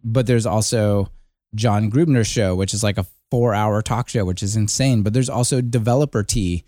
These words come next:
And Developer Tea is, like, a ten-minute monologue. And I would try to think, "Okay, well, these are pretty popular, right? They're, like, the, the top podcasts in this area.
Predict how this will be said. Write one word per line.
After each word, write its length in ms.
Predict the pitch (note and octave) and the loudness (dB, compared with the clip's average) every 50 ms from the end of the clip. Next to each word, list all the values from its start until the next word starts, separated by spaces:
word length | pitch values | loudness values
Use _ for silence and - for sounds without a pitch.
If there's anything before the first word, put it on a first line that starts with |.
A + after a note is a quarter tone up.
| _ _ _ _ - | _ _ _ _ -4
And 60 | G2+ | -2
Developer 380 | A2 A2 A#2+ A#2+ A#2+ A2+ A#2 | 0 0 2 0 0 0 -2
Tea 140 | G#2 - B2+ A#2+ | -2 -2 -2 -2
is, 80 | A2+ | 0
like, 180 | A#2 G#2+ G2+ - | -2 -2 -2 -4
a 40 | G2+ | -6
ten-minute 520 | - - - B2+ B2+ B2 A#2+ A#2 A#2+ G2 | -6 -4 -2 0 2 2 2 2 0 0
monologue. 800 | A#2 A2+ A2 G#2+ A#2+ C#3 C3+ A#2 G#2 G2 F#2+ F2+ E2+ F2+ F#2 F#2 - _ _ _ _ _ _ _ | 0 0 0 2 2 2 2 2 2 2 2 0 0 -2 -4 -6 -10 _ _ _ _ _ _ _
And 100 | B2 C3 | 0 2
I 40 | C3+ | 4
would 140 | C3 C3 A#2+ | 4 2 2
try 200 | - C3+ C#3 D3+ | 2 2 2 4
to 100 | D3+ C3 | 2 0
think, 320 | - - G#2+ G#2 F2+ - | 0 0 0 0 0 0
"Okay, 220 | A#2 A2+ - C3+ A#2 | -2 -2 0 0 2
well, 180 | G#2 G#2+ A2+ | 2 2 0
these 280 | G#2+ A2 C#3 E3 F3 F3 | 2 4 4 4 4 4
are 80 | E3+ C#3 | 2 0
pretty 320 | - - - D#3 C#3+ C3 | 0 -2 0 2 2 0
popular, 520 | - - B2 B2 B2 - A2+ G2 F#2+ F#2 | 0 0 0 0 0 0 0 0 2 2
right? 180 | F#2+ G2+ G#2+ G#2+ | 2 2 2 2
They're, 160 | C3+ B2+ A#2+ | 0 0 0
like, 200 | G#2 G2 F#2 - - _ | 0 -2 -4 -6 -10 _
the, 320 | G#2 G#2+ A2 F#2+ F2+ D2 - | -4 -2 0 0 0 -2 -2
the 140 | - G#2 G#2 | -2 -2 -2
top 320 | G#2 - - A#2+ A#2 - - G2 - _ _ _ _ _ - | -2 -2 -2 -2 -2 -2 -4 -8 -18 _ _ _ _ _ -4
podcasts 540 | A#2 A#2 - A#2+ G#2 F2+ F2 F2+ - - - | -4 -2 -2 0 0 0 0 0 -2 -4 -2
in 140 | A2 G#2+ G#2+ | -2 0 0
this 160 | G2 F#2 - | 0 0 0
area. 520 | - B2 C3 A#2 G2+ F2+ E2 F2+ G2+ - | 0 0 0 2 2 0 0 -2 -2 -4